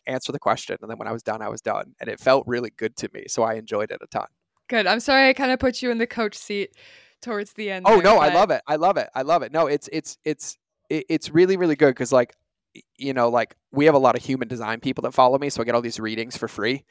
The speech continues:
Speaker 1: in my inbox all the time, and they break it down. And apparently, I never understood myself,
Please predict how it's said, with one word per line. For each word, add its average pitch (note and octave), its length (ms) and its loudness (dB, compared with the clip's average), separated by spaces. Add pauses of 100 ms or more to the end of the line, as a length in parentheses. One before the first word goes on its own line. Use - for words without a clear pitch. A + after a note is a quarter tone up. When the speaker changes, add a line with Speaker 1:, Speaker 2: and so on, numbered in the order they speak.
(420)
Speaker 1:
in B2 120 -2
my A#2 200 0
inbox C3+ 400 2
all C#3 80 4
the D3 80 -4
time, D#3 300 2
and C3 100 -12
they B2+ 80 -8
break B2 260 -6
it - 60 -20
down. A#2 240 -2
And A#2+ 100 -10
apparently, B2+ 640 -2 (1040)
I C3+ 100 0
never D3+ 320 4
understood D#3 480 2
myself, B2 480 2